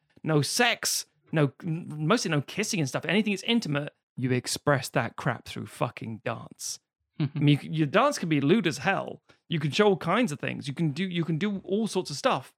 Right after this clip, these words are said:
Speaker 1: but it has to be because it's a dance and a song, not because someone's literally just grinding on you. And I find that just culturally fascinating because it is such, I mean, you could have a serious movie about,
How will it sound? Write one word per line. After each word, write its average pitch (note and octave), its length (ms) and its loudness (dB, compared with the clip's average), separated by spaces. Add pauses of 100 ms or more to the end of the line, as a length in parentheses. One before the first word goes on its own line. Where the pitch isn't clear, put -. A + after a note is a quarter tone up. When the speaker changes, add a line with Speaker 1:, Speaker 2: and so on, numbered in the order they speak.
(100)
Speaker 1:
but - 80 0
it D#3 40 0
has D#3 220 -4
to D#3 80 -8
be D#3 100 0
because D3 240 -2
it's C#3+ 160 -6
a D3 60 -2
dance C3+ 480 2
and C3 80 -4
a - 20 -6
song, B2 520 0 (260)
not C#3+ 180 0
because C#3+ 220 -4
someone's B2+ 300 -2
literally - 200 -10
just C3 160 -6
grinding B2 460 -4
on A2 160 -12
you. - 140 -14 (440)
And D3 100 2
I D3 100 4
find A3+ 420 2
that - 240 0 (300)
just - 180 -6
culturally F3+ 420 0
fascinating C3+ 800 -4 (120)
because E3+ 280 0
it F#3+ 80 -4
is F3 140 0
such, - 400 -4
I G3 40 -4
mean, G3+ 120 0 (260)
you G#3+ 100 -2
could C4+ 140 0
have A#3+ 160 4
a F3+ 40 4
serious A3+ 440 0
movie G3+ 280 6
about, D#3+ 460 4